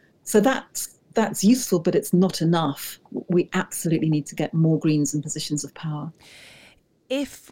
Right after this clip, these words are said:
Speaker 2: we were to see, um, a Labour government, um, perhaps at the next general election,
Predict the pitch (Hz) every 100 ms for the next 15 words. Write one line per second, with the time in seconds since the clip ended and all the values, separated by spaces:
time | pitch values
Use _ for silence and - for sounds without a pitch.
0 | - 208 240 208 220 233 - 190 202 190
1 | 156 160 160 - 170 160 160 180 180 180
2 | 190 208 165 156 156 165 233 247 _ _
3 | - 175 170 170 170 170 - - - -
4 | - - - _ _ _ _ - 135 -
5 | 170 160 - 175 165 160 170 - - -
6 | 196